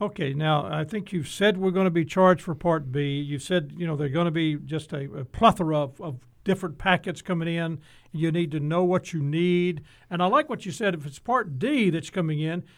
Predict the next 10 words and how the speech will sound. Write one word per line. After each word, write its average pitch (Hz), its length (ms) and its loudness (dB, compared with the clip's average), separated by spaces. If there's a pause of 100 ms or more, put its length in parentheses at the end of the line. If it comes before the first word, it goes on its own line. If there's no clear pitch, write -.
(160)
knowing 214 480 0
whether 185 320 -2
it's - 240 -10
you 160 100 -2
go 165 260 0
to 147 180 -2
one 180 340 2
drug, 185 320 0 (180)
you 220 100 -2
know, 143 200 -4